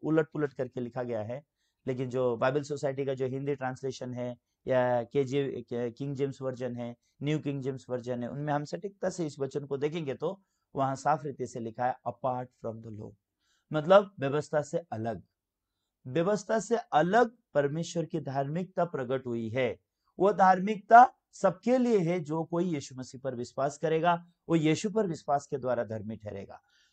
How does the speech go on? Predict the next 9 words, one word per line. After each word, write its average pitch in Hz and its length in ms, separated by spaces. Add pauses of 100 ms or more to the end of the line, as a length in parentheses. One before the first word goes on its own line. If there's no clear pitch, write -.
तो 247 100
पापी 254 680 (260)
पाप 226 300
ना 196 360
करके 262 300
धर्मी 247 300
बनेगा, 240 600 (480)
या 202 140
पापी 247 760